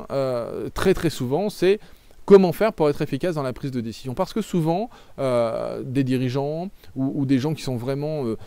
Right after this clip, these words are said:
dans, dans la, la, la gestion de projet, euh, sont dans cette problématique de décision. Comment être encore plus efficace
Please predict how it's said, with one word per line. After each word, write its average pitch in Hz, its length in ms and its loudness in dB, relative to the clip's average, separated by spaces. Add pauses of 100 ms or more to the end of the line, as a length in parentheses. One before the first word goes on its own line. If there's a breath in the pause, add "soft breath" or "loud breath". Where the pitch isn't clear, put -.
(140)
dans, 131 260 -2
dans 127 220 -4
la, 120 240 -2
la, 104 160 -6
la 101 140 -4
gestion 139 280 -2
de 143 60 -2
projet, 151 420 -2 (280 loud breath)
euh, 135 240 -2
sont 208 260 0
dans 160 180 0
cette - 360 -4
problématique 156 760 -2
de 139 100 0
décision. 117 460 -6
Comment 180 240 2
être 185 160 -2
encore 139 300 -4
plus 226 340 0
efficace 151 720 -2